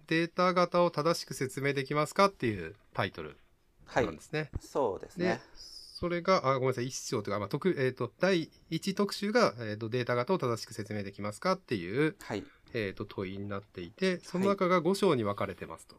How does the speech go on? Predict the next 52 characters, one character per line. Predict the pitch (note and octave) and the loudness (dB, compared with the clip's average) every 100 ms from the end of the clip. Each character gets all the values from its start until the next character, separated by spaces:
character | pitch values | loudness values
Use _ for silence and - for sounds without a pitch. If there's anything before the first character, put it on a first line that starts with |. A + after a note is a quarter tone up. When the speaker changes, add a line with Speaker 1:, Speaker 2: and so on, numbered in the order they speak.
| - | -12
Speaker 2:
は | - | -4
い。 | G2 - _ _ _ - - - | -4 -6 _ _ _ -18 -18 -14
Speaker 1:
で、 | - E3 D#3 | -6 -4 -4
え | D#3 D3+ D3+ D3 | -6 -4 -4 -6
っ | - | -8
と、 | - D3 C#3+ C#3 - _ - D#3 | -4 -2 0 -4 -12 _ -16 -14
そ | - E3 | -8 -4
の | E3+ | -4
章 | - F3+ | -2 0
を | C#3 | 0
紹 | - C3+ | -4 -6
介 | - C#3 | -4 -4
す | C3+ C3+ | -4 -6
る | C3 | -4
と、 | E3+ E3+ - | 2 2 0
第 | F3 F3 E3 | -2 0 0
一 | D#3+ | -4
章 | - - C3+ | -6 -4 -2
が | C3 D#3+ D#3 - _ _ _ | 2 2 2 -4 _ _ _
「デ | D3+ D#3+ | 0 0
ー | D3+ | 0
タ | E3 D#3 | 2 2
型 | D#3 D3+ - D3+ | 4 2 2 4
は | F3 F3 - _ | 6 4 0 _
何 | D3 D#3 C3+ | -2 0 0
の | C#3+ | 0
た | C#3 | 0
め | B2+ | 0
に | A#2+ G2+ | 0 0
あ | A2 | -2
る | |
の | E2 | -4
か」。 | E2 - A2 - _ _ _ _ _ _ | -2 0 0 -4 _ _ _ _ _ _
で、 | C#3 C#3 | -4 -4
二 | D#3 E3 | -4 -6
章 | - D#3+ A2 | 0 0 2
が | B2 C3+ - _ | 2 0 -2 _
「静 | - D#3+ E3 | -4 -2 0
的 | E3 E3+ - | 0 -2 0
片 | E3 D#3 | 0 2
付 | G2 F#2+ C#3+ C#3+ | 0 0 0 0
け、 | - | -2
動 | C#3 D3 | -2 0
的 | C#3+ C#3 - | -2 -6 -4
片 | D3 C#3+ | -2 0
付 | C3+ C3 C3+ | -2 -6 -4
け | |
言 | C#3 B2 | -2 -2
語 | G2+ | -4
の | F2+ | -6
違 | - F#2 F#2 G#2 | -10 -6 -4 -4
い」。 | G#2+ | -6